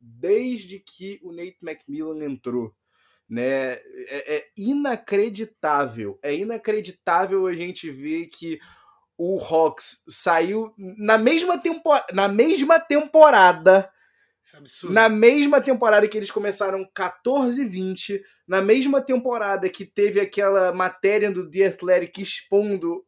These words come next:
Speaker 1: a disfuncionalidade que era o elenco sob o comando de Lloyd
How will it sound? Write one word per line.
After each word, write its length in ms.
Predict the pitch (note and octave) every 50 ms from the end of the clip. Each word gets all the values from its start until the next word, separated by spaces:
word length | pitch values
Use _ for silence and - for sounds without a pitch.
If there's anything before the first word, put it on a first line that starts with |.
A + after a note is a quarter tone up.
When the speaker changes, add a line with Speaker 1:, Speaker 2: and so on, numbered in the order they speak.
| _
Speaker 1:
a 140 | - F#3 G3
disfuncionalidade 1600 | F#3 E3+ A#3 C#4 B3+ - - - A3 C#4 D#4+ D4+ C#4 - B3+ A#3+ A#3 A#3+ A#3 A#3+ A#3 A3 F3 E3+ G#3 G#3+ A#3 B3+ B3 - A#3+ -
que 160 | - - G#3
era 160 | G#3 G#3 G3+
o 80 | G3+ F#3+
elenco 340 | F#3 F3+ F#3 G3 F#3+ -
sob 220 | - G3+ G3 F#3+ G3
o 40 | -
comando 520 | - F#3 F3 F3 F3+ G3 A3 A3 F#3+ F#3+
de 100 | E3+ F#3+
Lloyd 340 | F3+ F3 F3+ F3 F3 D3+